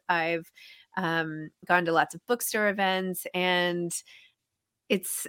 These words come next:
a really wonderful neighborhood where I'm opening my store, walking neighborhood, and they're really excited for a bookstore to open. But the reason I did it there was more, I,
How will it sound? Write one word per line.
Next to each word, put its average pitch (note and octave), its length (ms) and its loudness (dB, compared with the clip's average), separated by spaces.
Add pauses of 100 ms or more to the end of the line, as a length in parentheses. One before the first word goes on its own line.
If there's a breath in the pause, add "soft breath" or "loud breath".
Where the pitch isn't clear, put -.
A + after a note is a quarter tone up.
a G#3 160 4
really A#3+ 400 2
wonderful G#3 840 2 (840 loud breath)
neighborhood G3 680 4
where F3+ 260 6
I'm F3+ 140 6
opening F#3+ 280 0
my D#3 140 0
store, E3+ 600 2 (100)
walking G3 420 4
neighborhood, F3+ 720 2 (600)
and G3 120 0
they're G3+ 120 4
really G#3+ 480 2
excited E3+ 720 2
for E3 100 0
a D#3 40 -2
bookstore D#3 420 -4
to D3+ 80 -2
open. D#3+ 300 -6 (340 loud breath)
But G3 180 8
the G#3 100 4
reason G#3+ 520 4 (320)
I F#3+ 140 8
did F3+ 200 8
it F3 100 2
there E3 220 6
was E3+ 340 -2
more, F3 480 4
I, F3+ 140 0